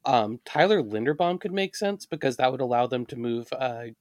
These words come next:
Green, their pick from last year, to guard, which might be his more natural position.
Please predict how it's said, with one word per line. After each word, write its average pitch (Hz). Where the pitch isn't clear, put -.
Green, 135
their 117
pick -
from 113
last 113
year, 131
to -
guard, 113
which 113
might 113
be 117
his 117
more 113
natural 110
position. 120